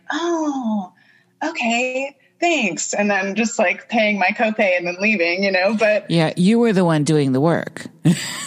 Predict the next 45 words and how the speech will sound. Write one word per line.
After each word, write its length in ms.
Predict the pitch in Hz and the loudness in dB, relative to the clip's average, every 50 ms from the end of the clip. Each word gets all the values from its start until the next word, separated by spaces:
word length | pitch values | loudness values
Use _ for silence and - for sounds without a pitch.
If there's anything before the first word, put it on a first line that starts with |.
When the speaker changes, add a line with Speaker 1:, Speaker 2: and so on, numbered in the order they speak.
| - - 330 | -2 -2 -2
Speaker 1:
Oh, 140 | 359 523 554 453 | 0 2 2 2
Speaker 2:
There 100 | - 302 | 2 4
was, 220 | 349 440 508 523 427 320 | 2 2 2 2 2 0
Speaker 1:
yeah. 140 | 240 214 | 2 2
Speaker 2:
they 160 | 202 202 214 226 | 2 2 2 2
weren't 240 | 233 220 185 160 160 | 2 0 0 0 0
guiding 440 | 180 165 156 156 165 165 170 170 165 | 2 2 2 2 2 2 2 2 2
you. 260 | 165 165 165 165 165 | 2 2 2 2 2
They're 160 | 156 165 170 | 2 2 2
just 240 | 170 160 165 156 - | 2 0 -2 -2 0
sitting 300 | - 160 151 151 160 156 | 0 0 2 2 2 2
there 140 | 147 143 139 | 2 0 0
taking 460 | - - 151 147 147 - 135 135 127 | 0 0 -2 -2 0 -2 -2 -2 0
the 60 | 127 | 0
money, 360 | 127 139 143 131 113 - - - | 0 0 0 0 0 -2 -2 -2
essentially. 760 | 139 139 - 139 131 127 123 - 131 131 101 85 - - - - - - _ _ _ _ - | -2 -2 -2 -2 -2 -2 -2 -4 -4 -4 -4 -4 -6 -8 -10 -14 -20 -20 _ _ _ _ -6
Speaker 1:
I 80 | 277 349 392 | -4 -4 -4
mean, 360 | 415 427 453 440 453 453 427 440 | -4 -4 -4 -4 -4 -4 -4 -2
you 160 | 453 480 494 | -4 -2 0
know, 180 | 339 302 330 359 415 427 440 440 - - - - | 0 0 0 0 -2 -2 -4 -4 -6 -6 -10 -8
I, 120 | - - - _ _ _ _ _ _ - | -8 -8 -8 _ _ _ _ _ _ -6
I 180 | - - 508 523 | -4 -4 -4 -4
think 160 | - 640 571 | -4 0 0
it 100 | 554 494 | 0 0
kind 240 | - - 440 480 480 480 | 0 -2 -2 0 0 0
of 60 | 480 - | -2 -2
should 480 | - - - - 415 539 539 - - | -6 -6 -4 -2 -4 -4 -4 -8 -10
be, 280 | - 440 453 453 453 466 453 440 | -10 -10 -8 -6 -6 -6 -6 -4
like, 140 | 403 - - | -6 -4 -4
mm, 380 | 370 440 466 466 453 440 381 - - _ _ - - - - - - - _ _ _ _ _ - | -4 -6 -6 -10 -10 -12 -14 -16 -18 _ _ -20 -20 -20 -20 -20 -20 -20 _ _ _ _ _ -2
I 80 | - | -2
don't 120 | 370 427 427 | -2 0 -2
wanna 180 | 415 415 392 339 | 0 -2 0 -2
shit 280 | - - 302 302 339 349 | -2 0 2 2 2 2
all 260 | 339 330 302 269 247 | 2 0 2 2 2
over 380 | 226 220 220 208 208 214 202 | 2 2 0 0 0 2 2
everybody, 520 | 208 202 185 196 190 180 190 180 185 190 185 | 2 0 0 0 0 0 0 0 0 0 0
but 180 | 190 214 202 | 0 0 0
I 80 | 202 202 | 0 0
do 240 | 196 233 247 277 285 | 0 -2 -2 -2 -2
think 300 | 285 - 240 233 226 - _ _ - | 0 0 0 0 0 -4 _ _ -2
that, 260 | 214 202 190 - - 196 | 0 0 0 0 -2 0
like, 280 | 190 180 175 170 170 - | 0 2 0 0 -2 -4
this 500 | 185 170 170 208 202 208 202 - - - | -6 -2 0 0 0 0 -2 -4 -2 0
is, 800 | 208 208 202 196 190 190 190 190 185 - - - - - - | 0 2 2 0 0 -2 -4 -4 -6 -8 -10 -10 -12 -14 -16